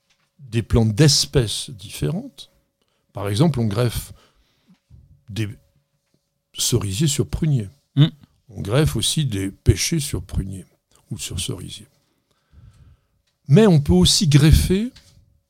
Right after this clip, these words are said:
Speaker 1: alors ça c'est moins souvent, des plantes de genres différents. On greffe des poiriers sur cognaciers,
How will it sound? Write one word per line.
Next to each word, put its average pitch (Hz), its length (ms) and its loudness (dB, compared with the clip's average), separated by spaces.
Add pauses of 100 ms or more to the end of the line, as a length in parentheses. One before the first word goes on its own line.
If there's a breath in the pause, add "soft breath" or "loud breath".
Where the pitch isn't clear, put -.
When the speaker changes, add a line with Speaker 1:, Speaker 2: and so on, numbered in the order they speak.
(260)
Speaker 1:
alors 98 220 -8
ça 180 160 0
c'est - 160 4
moins 143 220 4
souvent, 143 540 -4 (340)
des 120 180 -2
plantes 202 240 4
de 127 140 6
genres 123 440 0 (600)
différents. 101 480 -14 (800)
On 104 140 -10
greffe 143 280 2
des 120 100 -2
poiriers 123 640 2 (340)
sur - 360 -4
cognaciers, 107 560 -6